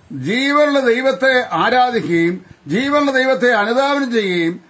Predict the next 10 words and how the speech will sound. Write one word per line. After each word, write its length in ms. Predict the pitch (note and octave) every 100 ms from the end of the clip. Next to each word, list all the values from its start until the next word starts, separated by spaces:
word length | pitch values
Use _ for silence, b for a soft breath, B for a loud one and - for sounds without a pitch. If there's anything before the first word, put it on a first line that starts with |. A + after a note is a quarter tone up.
| b
ജീവനുള്ള 380 | C#3+ A3+ C#4+ C#4+
ദൈവത്തോട് 460 | C4+ C4 C4 B3 A#3
സംസാരിക്കുകയും 960 | F#3 F#3+ A3+ C4 C#4 A#3+ F#3+ F3+ G3 - B -
ജീവനുള്ള 380 | F#3 C4 C#4 C4+
ദൈവത്തോട് 920 | B3+ C4+ C4 B3 A#3 A3+ G3+ - D3+
അപേക്ഷിക്കുകയും 920 | D3+ A#3+ C4+ A3 C#4 G#3+ F#3 F#3 F#3+ - B D3
ജീവനുള്ള 400 | G#3 C#4 C#4+ C4+
ദൈവത്തെ 460 | B3+ B3+ G#3 A3+
വിശ്വസിക്കുകയും 680 | G#3 G3 C4 B3 C4+ C#4+ C4+
ചെയ്യുമ്പോൾ 480 | A#3 G3+ F3 D3